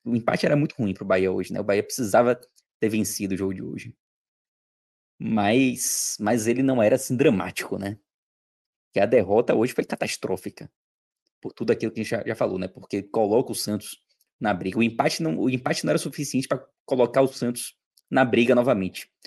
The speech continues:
O empate tirava do Bahia a possibilidade de se afastar, mas não trazia a zona de rebaixamento pra tão perto do Bahia. E aí, nos, nos minutos finais, o Bahia acaba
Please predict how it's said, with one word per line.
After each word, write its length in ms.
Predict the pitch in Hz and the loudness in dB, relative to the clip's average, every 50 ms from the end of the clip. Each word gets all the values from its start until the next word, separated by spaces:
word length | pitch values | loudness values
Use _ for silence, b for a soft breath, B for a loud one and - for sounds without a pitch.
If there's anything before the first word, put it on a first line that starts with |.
| B B B _ - | B B B _ -6
O 60 | 104 | -6
empate 580 | 98 98 - 101 113 123 - 160 139 147 - _ _ _ _ _ _ _ _ | -4 0 2 4 4 4 2 0 -6 -6 -8 _ _ _ _ _ _ _ _
tirava 400 | - - 131 117 110 117 143 160 | -4 0 2 4 6 6 6 4
do 80 | 156 151 | 2 2
Bahia 240 | 139 139 120 127 131 | 4 4 4 4 2
a 20 | 135 | 0
possibilidade 400 | 135 147 - - 131 120 127 135 | -2 -4 -4 -4 -2 -2 -2 0
de 60 | - | -2
se 60 | 151 | -2
afastar, 460 | 147 - 143 - - - 98 98 - _ _ _ _ _ _ _ _ _ _ _ _ _ _ _ | -2 0 -2 -2 -2 -4 -6 -6 -8 _ _ _ _ _ _ _ _ _ _ _ _ _ _ _
mas 320 | - 98 98 107 110 101 | -4 0 0 0 0 0
não 220 | 104 104 107 123 123 | -2 -2 0 0 2
trazia 640 | - 151 139 127 104 95 104 107 113 120 131 131 - _ _ _ - | 4 4 4 4 2 0 0 0 0 0 -2 -4 -16 _ _ _ -6
a 140 | - - 104 | -2 -2 -2
zona 180 | - 113 107 | 0 -2 -2
de 60 | 107 110 | -2 -2
rebaixamento 420 | 113 107 113 - 113 113 110 - | -2 -2 -2 -4 -4 -6 -2 0
pra 100 | 123 127 | 0 0
tão 240 | - - - 143 160 | 2 2 0 0 0
perto 380 | - - - 107 107 - 131 | 2 2 2 2 2 2 -4
do 60 | 123 123 | -4 -2
Bahia. 360 | 131 113 98 92 95 98 - _ _ _ _ _ b b b b b b b b b b b b _ _ | 0 0 0 -2 -6 -8 -10 _ _ _ _ _ b b b b b b b b b b b b _ _
E 160 | - 127 107 | -2 4 6
aí, 280 | 104 101 98 101 110 120 | 6 6 6 6 4 2
nos, 600 | 123 120 120 113 - - - - - - - _ _ _ _ | 2 2 0 -2 -4 -8 -10 -12 -12 -16 -20 _ _ _ _
nos 160 | - 101 98 | -10 -6 -2
minutos 280 | 107 107 104 104 104 - | -2 0 0 0 -2 -2
finais, 540 | - 135 117 98 92 95 107 - - - - _ _ _ _ _ _ _ _ _ _ - | -2 -2 0 0 0 -2 -2 -4 -6 -10 -12 _ _ _ _ _ _ _ _ _ _ -14
o 60 | 98 | -4
Bahia 300 | 98 101 92 95 95 98 | 0 2 2 2 2 0
acaba 640 | 95 - - 95 92 98 107 104 101 92 - 95 - | -2 -2 -4 -4 -2 0 0 2 0 0 -2 -6 -12